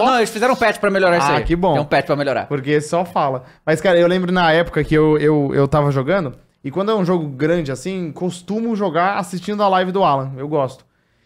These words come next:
Speaker 1: E aí eu tava assistindo e eu mandei mensagem pro Alan. Eu falei, "Alan, você tá gostando do jogo? O que que você tá achando?" Ele falou, Cara, não vejo a hora de zerar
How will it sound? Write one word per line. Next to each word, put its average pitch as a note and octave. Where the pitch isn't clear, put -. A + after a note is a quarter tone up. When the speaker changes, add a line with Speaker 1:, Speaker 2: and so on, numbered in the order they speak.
Speaker 1:
E E3
aí F3+
eu G3+
tava G#3
assistindo F#3+
e -
eu G3+
mandei G3
mensagem F#3
pro F3+
Alan. C#3+
Eu C#3
falei, D#3
"Alan, C3+
você D3+
tá C#3
gostando C#3
do A#2
jogo? C3
O -
que -
que -
você G3+
tá F#3+
achando?" C3+
Ele C3+
falou, C#3
Cara, D3
não D#3
vejo E3
a E3
hora D#3
de D3+
zerar E3